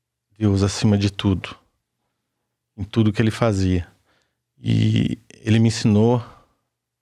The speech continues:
a ser pai, né? A tanto aquilo que eu pedi pra Deus: eu quero um filho, quero uma família. Mas ele, ele foi me moldando do jeito dele,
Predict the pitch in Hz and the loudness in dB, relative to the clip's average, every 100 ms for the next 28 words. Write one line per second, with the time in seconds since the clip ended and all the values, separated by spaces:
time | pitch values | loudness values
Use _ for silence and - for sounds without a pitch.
0 | _ - - 107 98 - 117 110 - - | _ -16 -6 -6 -4 -2 -2 -2 -8 -20
1 | _ _ _ 87 95 110 95 - 104 104 | _ _ _ -4 -2 0 -4 -2 -2 -2
2 | 110 - 104 104 - 104 - 101 98 104 | -8 -10 -4 -4 -2 -6 -4 -6 -2 -2
3 | 107 107 98 104 95 - 107 98 104 - | -2 0 0 0 -2 -2 -2 0 -2 -4
4 | 98 107 127 - - 92 104 104 - 92 | -2 0 -2 -6 -6 -4 -2 -4 -4 -2
5 | 90 110 127 - _ _ _ _ _ _ | 0 0 -2 -10 _ _ _ _ _ _
6 | _ _ _ _ 101 95 92 90 98 95 | _ _ _ _ -2 0 0 0 0 2
7 | 104 107 107 101 - 98 95 - 101 101 | 2 4 2 0 0 -2 -2 0 2 2
8 | 101 98 95 113 120 107 - - _ - | 2 0 0 0 0 -2 -8 -20 _ -4
9 | 95 90 107 104 107 95 104 117 | -2 0 0 -2 -4 0 0 0